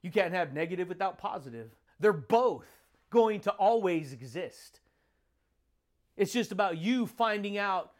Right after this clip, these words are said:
right? That's that sweet spot, dude. You gotta find that sweet, sweet spot. You gotta find that, that, that perfect alignment.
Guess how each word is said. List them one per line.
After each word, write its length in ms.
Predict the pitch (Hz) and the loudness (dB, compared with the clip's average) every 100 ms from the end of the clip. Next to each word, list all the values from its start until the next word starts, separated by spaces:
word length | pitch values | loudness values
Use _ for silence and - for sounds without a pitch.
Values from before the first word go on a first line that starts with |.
| _ _ _ | _ _ _
right? 280 | 143 254 262 | -2 0 2
That's 200 | 240 190 | 0 -4
that 200 | 190 196 | -2 -2
sweet 520 | - - - 262 262 - | -2 -6 0 0 0 -4
spot, 420 | - 170 139 107 101 | -6 -4 -2 -6 -10
dude. 540 | 214 170 131 120 117 120 _ _ _ _ _ _ | -6 -6 -6 -10 -12 -16 _ _ _ _ _ _
You 100 | 240 | 2
gotta 200 | 269 196 | 4 4
find 320 | 240 214 202 | 2 2 0
that 240 | 202 156 - _ | -2 -2 -8 _
sweet, 560 | - - 254 285 165 - _ _ | -10 -6 0 0 -2 -12 _ _
sweet 420 | - - 226 165 - | -14 -6 -6 -6 -12
spot. 440 | - 160 120 - _ | -6 -4 -4 -10 _
You 100 | 202 | 0
gotta 160 | 269 214 | 2 2
find 360 | - 254 220 | 2 0 2
that, 200 | 220 175 - _ | 0 -2 -8 _
that, 320 | 180 190 - _ _ - | 0 2 0 _ _ 0
that 280 | 170 - - | 0 0 -6
perfect 480 | - 285 277 226 | -2 -2 -2 -4
alignment. 880 | 208 180 180 208 196 127 117 - - | -4 -2 -2 -4 -6 -10 -14 -18 -20